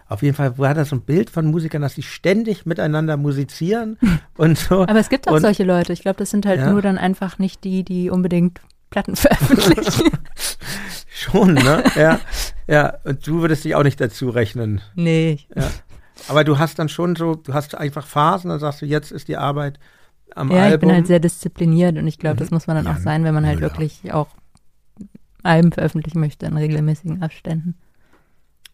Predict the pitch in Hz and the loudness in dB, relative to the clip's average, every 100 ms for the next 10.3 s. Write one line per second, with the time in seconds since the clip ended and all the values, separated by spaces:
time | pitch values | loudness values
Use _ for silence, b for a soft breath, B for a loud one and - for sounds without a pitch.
0 | _ 180 170 156 - 165 165 175 160 160 | _ 2 4 4 2 2 6 6 6 6
1 | 160 160 156 - 170 165 165 151 160 165 | 4 4 2 0 2 4 4 4 4 2
2 | - 160 156 160 175 165 - 160 160 165 | 2 0 2 2 0 0 0 0 2 2
3 | 156 160 151 151 - - 151 151 151 151 | 4 4 2 0 -4 -6 -6 -4 -8 -6
4 | 151 151 131 127 120 156 156 160 - 151 | -4 -2 0 0 0 -2 -6 -8 -6 -8
5 | 156 - - _ _ _ - 180 - 151 | -8 -10 -20 _ _ _ -16 -12 -4 -4
6 | 160 170 - - 175 - - - - - | -4 -8 -16 -20 -20 -20 -20 -20 -20 -20
7 | - _ - - - 143 123 117 - 135 | -20 _ -20 -20 2 4 4 0 0 -4
8 | 117 147 - 131 117 135 127 113 107 113 | 0 -2 0 -2 -2 -4 -4 -4 -4 0
9 | 131 143 147 143 - 120 - 123 139 156 | 0 -2 -8 -8 -10 -10 -8 -4 -2 -2
10 | 147 139 - | -4 -10 -12